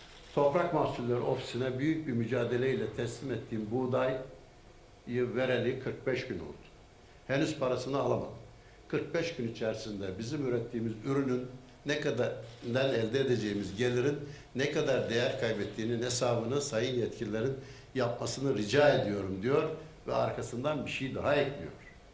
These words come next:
Benim herhangi bir kuruma vergi borcum olsa, herhangi bir kuruma kredi borcum olsa,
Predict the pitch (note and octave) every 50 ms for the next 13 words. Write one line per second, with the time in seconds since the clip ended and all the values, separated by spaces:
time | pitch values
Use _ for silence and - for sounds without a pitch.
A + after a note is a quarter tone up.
0 | - - - - - - - C#3+ D3 D3+ D3 D3 D3 - - - - - - -
1 | - - - - - - - C3+ C#3 D#3+ F#3 F#3 E3+ D3 C3+ C#3+ D3 - - B2
2 | A#2 A#2 C3 C#3 C#3 B2 A#2 A2 A2 A2+ A#2+ B2+ A2 G#2+ G#2+ G#2+ G2+ - A2 G#2
3 | F#2+ F2+ - - - F#2 F#2 G2+ A2 A#2 D3 D3+ D3+ C#3 B2+ A#2+ A#2+ A#2 - -
4 | A2 G#2+ A2 A#2+ C3 C#3+ - - - - - - - - - - - - - -
5 | - - - - - - - - - - - - - - - - - - - -
6 | - - - - - - - - - - - - - - - D#3 D#3+ F3+ F3+ D#3
7 | A#2 A2+ A2+ G#2+ G2 F#2+ F#2+ F#2 F2+ E2+ E2+ - - F2